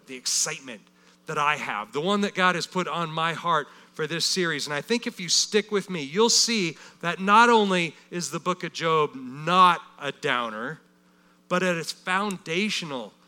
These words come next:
to our ability to be able to trust in God, especially when things are bad, especially when the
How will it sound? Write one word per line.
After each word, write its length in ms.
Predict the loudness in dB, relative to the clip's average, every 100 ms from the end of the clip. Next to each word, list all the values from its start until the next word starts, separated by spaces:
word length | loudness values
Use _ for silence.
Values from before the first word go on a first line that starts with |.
| _
to 140 | -8 -4
our 120 | -4
ability 600 | -6 -2 2 2 2 -2
to 180 | -8 -10
be 280 | -8 -6 -2
able 280 | -2 -2 -6
to 220 | -10 -10 -8
trust 800 | -8 -8 -6 -4 -4 -6 -8 -14
in 220 | -12 -8
God, 360 | -2 -2 -2 -8 _ _ _ _ _ _ _ -4
especially 1200 | 0 2 0 -2 -2 0 2 0 -2 -4 -6 -12 _ _ _ _ _
when 180 | -8 -8
things 340 | -6 -8 -6 -8
are 80 |
bad, 300 | -8 -10 -12 -16 _ _ _ _
especially 1040 | -2 0 2 0 2 2 2 0 -2 -4 -8 -12
when 180 | -8 -6
the 160 | -6